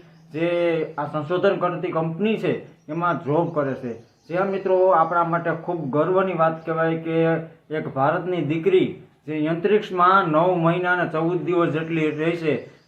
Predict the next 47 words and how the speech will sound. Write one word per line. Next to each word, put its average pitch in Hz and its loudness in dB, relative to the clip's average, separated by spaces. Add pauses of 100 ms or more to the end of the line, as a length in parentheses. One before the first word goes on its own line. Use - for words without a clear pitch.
જે 156 -4
આપણા 160 0
માટે 165 0
ખરેખર 165 -2
ગર્વની 170 2
વાત 143 0
છે. 131 -4
જી 147 -6
હા 165 -2
મિત્રો, 165 -6
અંતરિક્ષમાં 156 -4
રહેવું, 151 -2
ત્યાં 147 -4
ખાવું, 151 -4
પીવું, 147 -2
આ 143 0
તે 143 -6
બધી 139 -4
વ્યવસ્થાઓ 147 -2
બધી 147 -4 (280)
અહીંયાથી 175 -4
કરીને 185 0
જ 180 -4
ગયા 180 2
હતા, 160 -2 (240)
પરંતુ 208 0
ત્યાં 180 2 (400)
એકલાને 196 2
રહેવું 202 6
ને 156 -2
એ 175 -2
ખૂબ 175 -4
જ - 0 (160)
અઘરું 170 4
હતું. 123 -4 (200)
જી 170 -4
હા 196 0
મિત્રો, 190 0
તેઓ 185 2
ગયા 170 0
હતા 175 0
થોડા 170 -2
દિવસ 170 0
માટે 175 0
જ 160 -4
હતા, 165 0
પરંતુ 165 -6